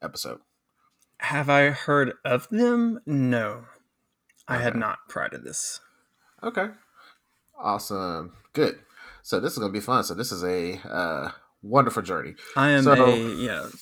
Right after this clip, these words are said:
Speaker 2: completely new to this, one hundred percent.
Speaker 1: Okay. Well, I will tell you how I discovered them. Um, so back in, like, twenty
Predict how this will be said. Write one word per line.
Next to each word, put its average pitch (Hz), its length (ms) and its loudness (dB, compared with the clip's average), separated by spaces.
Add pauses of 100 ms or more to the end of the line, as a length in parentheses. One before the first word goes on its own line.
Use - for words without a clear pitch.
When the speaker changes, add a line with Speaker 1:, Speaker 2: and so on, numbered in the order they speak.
(120)
Speaker 2:
completely 135 840 0
new 123 260 -2
to 104 120 -10
this, - 480 -4
one 127 100 -8
hundred 117 160 -6
percent. - 280 -10 (720)
Speaker 1:
Okay. 165 260 -6 (200)
Well, 113 380 4
I 113 140 6
will 113 420 0
tell 107 280 -2
you 104 140 -2
how 104 220 2
I 120 120 6
discovered 87 460 -4
them. 71 200 -12 (520)
Um, 101 640 6
so 104 240 0
back 127 340 6
in, 123 220 0
like, 107 460 -2 (180)
twenty 113 1200 -6